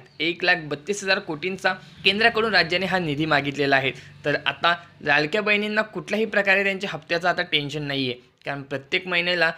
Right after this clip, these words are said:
वेळेवर त्यांचं जे पेमेंट आहे, जो हप्ता आहे, तो त्यांच्या खात्यावरती त्यांना जमा करण्यात येणार आहे.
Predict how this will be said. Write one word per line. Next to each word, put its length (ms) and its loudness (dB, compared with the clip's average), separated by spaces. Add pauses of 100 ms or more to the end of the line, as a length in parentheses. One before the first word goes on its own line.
(220)
वेळेवर 360 2
त्यांचं 320 0
जे 140 -4
पेमेंट 460 0
आहे, 180 0
जो 140 -6
हप्ता 360 -4
आहे, 140 4
तो 120 -4
त्यांच्या 260 -2
खात्यावरती 420 -4
त्यांना 280 -2
जमा 260 0
करण्यात 340 -8
येणार 240 -2
आहे. 100 -8